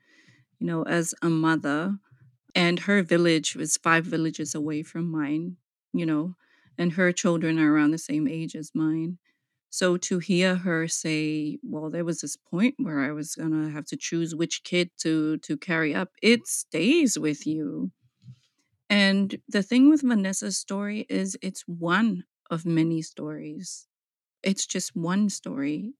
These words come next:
It's, it doesn't belittle it, but what it does do is it really elevates the fact that there are people who continue to face these existential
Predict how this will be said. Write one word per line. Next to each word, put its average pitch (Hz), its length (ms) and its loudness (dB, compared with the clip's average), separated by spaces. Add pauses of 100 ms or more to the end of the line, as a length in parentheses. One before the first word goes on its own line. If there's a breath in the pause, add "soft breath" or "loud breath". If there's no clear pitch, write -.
It's, - 420 -6
it 180 120 -6
doesn't 185 380 0
belittle 190 560 -2
it, 190 220 -6
but 180 220 2 (760 soft breath)
what 202 240 4
it 202 160 4
does 202 380 4
do 190 280 2
is 170 240 0
it 180 200 -2 (720)
really 208 800 4 (220)
elevates 180 840 2
the 180 100 -2
fact 165 400 -6
that 160 320 -6 (440)
there 180 280 4
are 208 160 4
people 180 500 -4
who 185 120 -2
continue 196 840 0
to - 220 -10
face 175 720 -4
these 170 320 -2
existential 156 680 -6